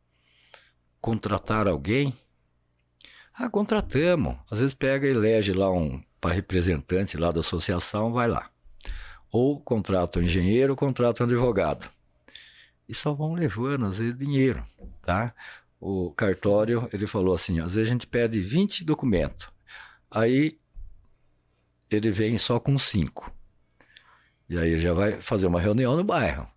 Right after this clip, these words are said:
viu, gente? Vou ter que protocolar lá, preciso de dinheiro pra fazer protocolo assim, assim, assado, né? O advogado fala, "Eu preciso mais dinheiro que eu vou defender mais esse caso." Aí ele, daí a pouco ele volta, "Ó,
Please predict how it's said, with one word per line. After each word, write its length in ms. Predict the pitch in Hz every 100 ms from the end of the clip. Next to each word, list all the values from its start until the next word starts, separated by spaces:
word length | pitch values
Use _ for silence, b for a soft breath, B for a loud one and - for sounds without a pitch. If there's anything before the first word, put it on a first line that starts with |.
| _
viu, 160 | 95 98
gente? 480 | 101 80 - - - B B B -
Vou 100 | 85
ter 200 | - 78
que 60 |
protocolar 640 | - 90 92 82 104 101 85
lá, 140 | 87
preciso 320 | 87 - 101 95
de 100 | 101
dinheiro 420 | 127 117 107 110
pra 300 | - 120 135 _ _ -
fazer 140 | 107
protocolo 640 | - 113 - 110 107 107
assim, 260 | 104 - 95
assim, 160 | 95 98
assado, 420 | 117 85 62 - - -
né? 240 | 71 95
O 200 | 80 87
advogado 460 | 87 95 98 78 82
fala, 240 | - 76
"Eu 60 | 78
preciso 260 | - 82
mais 200 | 82 85
dinheiro 340 | 92 101 87 98
que 100 | -
eu 60 |
vou 240 | 98 110 107
defender 520 | 113 104 123 104 101
mais 180 | 101 95
esse 100 | -
caso." 180 | - 101 B B B B B B B B B _
Aí 140 | 285 208
ele, 360 | 175 190 202 - -
daí 200 | 139 147
a 40 | 147
pouco 280 | 156 156
ele 80 | 175
volta, 420 | 160 127 123 -
"Ó, 260 | 98 120 76